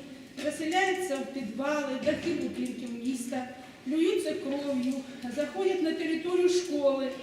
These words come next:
і навіть туалетні приміщення. Батьки дітей цим занепокоєні і просять вас і мене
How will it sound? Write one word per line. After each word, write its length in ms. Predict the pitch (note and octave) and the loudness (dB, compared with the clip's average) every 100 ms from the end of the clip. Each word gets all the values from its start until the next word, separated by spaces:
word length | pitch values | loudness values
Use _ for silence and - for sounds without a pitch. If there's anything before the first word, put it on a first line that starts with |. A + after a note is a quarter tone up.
| - - | -12 -8
і 40 | B3+ | -4
навіть 440 | D4 E4+ F4+ F4+ | 0 2 2 4
туалетні 420 | D4+ D4 D#4+ E4+ | 4 4 2 0
приміщення. 800 | F4+ F4 D#4+ B3+ A3 - B3 C4+ D#4 D4+ - - - | 0 4 4 4 2 -4 -4 -2 -4 -8 -12 -12 -4
Батьки 440 | C#4 - - F4+ | -2 -2 2 4
дітей 480 | F4+ F4+ - - - | 6 4 2 0 0
цим 180 | D#4 D#4 | -2 0
занепокоєні 1040 | D4+ D4+ D#4 - E4+ - B3+ A#3 A3+ B3 B3 - - - - - | 0 0 0 -2 -6 -6 -6 -6 -4 -4 -4 -8 -14 -16 -16 -8
і 100 | C#4+ | -6
просять 540 | F4 F#4 F#4 - A#3 | -2 -2 -2 -4 -2
вас 280 | A#3+ C4+ B3+ - - B3 | -2 0 -2 -4 -10 -6
і 40 | |
мене 500 | C4 B3 B3 A#3+ C#4+ | -4 -2 -2 -2 0